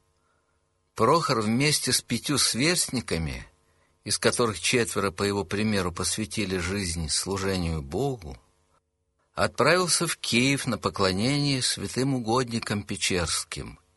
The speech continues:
и за наставлениями к старцам.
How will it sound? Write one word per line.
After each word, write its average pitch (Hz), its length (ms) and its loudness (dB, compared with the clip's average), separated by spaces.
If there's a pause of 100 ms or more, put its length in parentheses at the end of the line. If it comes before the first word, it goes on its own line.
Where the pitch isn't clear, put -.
(100)
и 135 140 2
за 160 160 2
наставлениями 95 1300 2 (540)
к - 80 -8
старцам. 71 880 -2